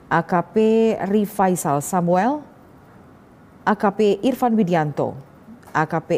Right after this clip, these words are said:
Idam Faidilah, Ibtu Januar Arifin, Ibtu Hardista Pramana Tampu Bolon, Aibtu Sulap Abo, dan Bribtu Sigit Mukti Hanggono.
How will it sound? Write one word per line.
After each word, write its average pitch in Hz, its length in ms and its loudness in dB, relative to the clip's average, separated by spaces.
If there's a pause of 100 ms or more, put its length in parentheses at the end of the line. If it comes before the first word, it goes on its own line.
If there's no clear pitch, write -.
Idam 156 560 -2
Faidilah, 165 560 0 (640)
Ibtu 254 480 -2
Januar 156 480 -2
Arifin, 226 480 -2 (480)
Ibtu 277 640 0
Hardista 208 720 -2
Pramana 156 400 -2
Tampu 151 200 -4
Bolon, 156 400 0 (680)
Aibtu 170 400 0
Sulap 156 440 -2
Abo, 226 480 0 (440)
dan 143 240 -6
Bribtu 233 520 -2
Sigit 254 360 -4 (160)
Mukti 214 560 -2
Hanggono. 151 720 -6